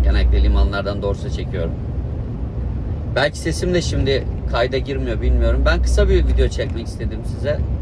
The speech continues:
Yani bi-, biraz şimdi ekipmanları tamamlayınca ufak ufak başlayacağız yine inşallah. Şeysiz. Şimdi yukarıda rakım yüksekti.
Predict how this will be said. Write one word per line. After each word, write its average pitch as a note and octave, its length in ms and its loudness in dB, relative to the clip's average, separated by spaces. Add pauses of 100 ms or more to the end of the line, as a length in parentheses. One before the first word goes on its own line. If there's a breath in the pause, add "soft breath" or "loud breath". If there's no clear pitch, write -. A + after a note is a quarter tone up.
(880)
Yani B2 260 0
bi-, - 460 -4
biraz C3 300 2
şimdi C3 180 0
ekipmanları B2+ 800 -2 (260)
tamamlayınca C3 720 -4 (840)
ufak C3 200 4
ufak B2+ 300 4
başlayacağız B2+ 600 4
yine - 200 4 (480)
inşallah. F#3+ 460 -2 (1160)
Şeysiz. - 520 -4 (4000)
Şimdi - 220 -2
yukarıda G2+ 520 0
rakım G#2+ 340 -2
yüksekti. C3+ 680 -2